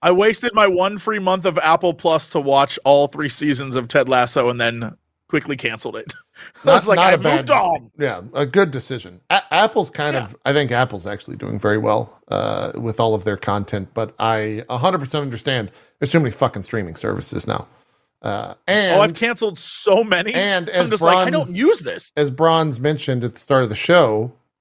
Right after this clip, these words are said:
Speaker 2: I don't remember how or why, but if you get Peacock, Jesse, we could all watch Yellowstone together.
Speaker 1: Yeah, no, I'm not gonna get Peacock. <laughs> I'm just not.
Speaker 2: I
Speaker 1: I already
Speaker 2: mean
Speaker 1: canceled Paramount Plus. I already canceled, uh, I'm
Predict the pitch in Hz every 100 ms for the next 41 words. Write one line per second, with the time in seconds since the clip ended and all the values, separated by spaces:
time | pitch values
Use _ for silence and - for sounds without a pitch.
0 | _ - 127 95 131 120 107 120 135 127
1 | 107 117 147 95 - _ _ _ _ _
2 | _ - 160 151 156 151 - - 185 -
3 | 104 - 117 - 113 110 131 131 127 113
4 | - 101 120 165 147 - 101 107 - _
5 | _ _ _ 117 110 87 - _ _ _
6 | _ _ - 220 214 180 185 190 202 196
7 | 175 165 - 131 123 - - - - -
8 | - - - - 220 - - 220 - -
9 | - 170 165 175 165 117 - - _ _
10 | - 147 160 196 226 160 220 220 233 214
11 | 175 - 202 220 226 220 - 196 220 -
12 | - _ _ _ _ _ _ _ 147 180
13 | 196 208 190 - 185 180 170 170 147 151
14 | 151 151 151 147 143 139